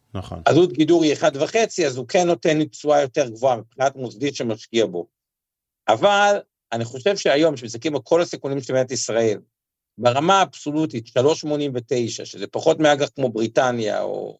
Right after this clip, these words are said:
Speaker 2: או, לא יודע, מרגיש לי על פניו ש-,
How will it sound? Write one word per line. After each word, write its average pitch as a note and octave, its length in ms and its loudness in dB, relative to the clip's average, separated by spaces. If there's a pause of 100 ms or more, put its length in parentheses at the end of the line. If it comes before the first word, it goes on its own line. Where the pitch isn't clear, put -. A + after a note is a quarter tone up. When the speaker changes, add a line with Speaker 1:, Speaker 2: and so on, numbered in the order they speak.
(140)
Speaker 2:
או, - 160 -12 (800)
לא C3+ 80 6
יודע, B2+ 320 2
מרגיש A#2+ 500 2
לי F3 140 6
על D#3+ 240 4
פניו F3 500 2
ש-, C3+ 160 -6